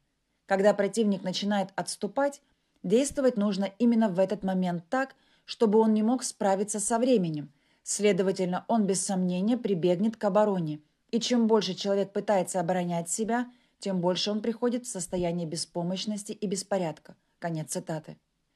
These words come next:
Как видите, говоря об обмане, он не имеет в виду некий финт или уловку. Обман в понимании Маттея — это некая доктрина,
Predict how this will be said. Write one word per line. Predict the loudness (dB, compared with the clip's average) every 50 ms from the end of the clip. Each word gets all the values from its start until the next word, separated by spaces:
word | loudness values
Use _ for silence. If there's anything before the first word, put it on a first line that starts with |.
| _ _
Как | -4 -4 -2 0
видите, | 0 0 0 0 0 0
говоря | 0 2 2 4 4 4
об | 4 4 2
обмане, | 2 2 2 2 2 2 2 0 -2 -6 _ _ _ _ _ _
он | -2 -2 0 0
не | 0 2
имеет | 2 4 4 4 2 0
в | 0
виду | 0 0 2 2
некий | 2 2 0 0 -2 -4 -6
финт | -6 -4 0 2 2 2 2 2
или | 0 0
уловку. | 0 0 2 2 2 2 0 -2 -8 -16 -18 -18 -18 _ _ _ _ _ _ _ _
Обман | 0 0 2 4 4 2 2 0
в | -2
понимании | -4 -4 -2 -2 -2 -2 -4 -4 -4 -4
Маттея — | -4 -6 -6 -8 -4 -2 0 0 2 0 -2 -4 _ _ _ _ _ _ _
это | -4 -2 0 2
некая | 2 2 0 0 0 -2 0
доктрина, | 0 -2 -2 -4 -6 _ -4 -2 -2 -2 -2 -6 -8